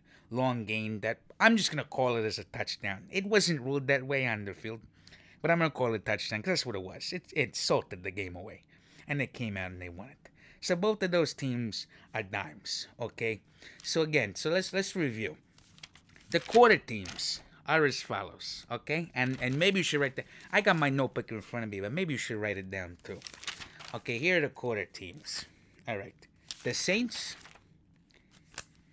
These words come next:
the Queefs, the Falcons, and the Pittsburgh Steelers, the Vikings, and the L A Rams.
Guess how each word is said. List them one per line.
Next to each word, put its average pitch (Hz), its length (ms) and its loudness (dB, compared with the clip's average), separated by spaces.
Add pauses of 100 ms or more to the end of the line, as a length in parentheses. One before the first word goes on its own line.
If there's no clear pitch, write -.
(1000)
the 127 80 -6
Queefs, - 640 2 (680)
the 123 120 2
Falcons, 190 640 4
and 131 120 0
the 110 60 -2
Pittsburgh 185 1300 4 (400)
Steelers, 117 680 -8 (1080)
the 117 100 0
Vikings, 156 840 0 (560)
and 127 160 0
the 113 120 0
L 101 100 2
A 101 120 -2
Rams. - 680 -10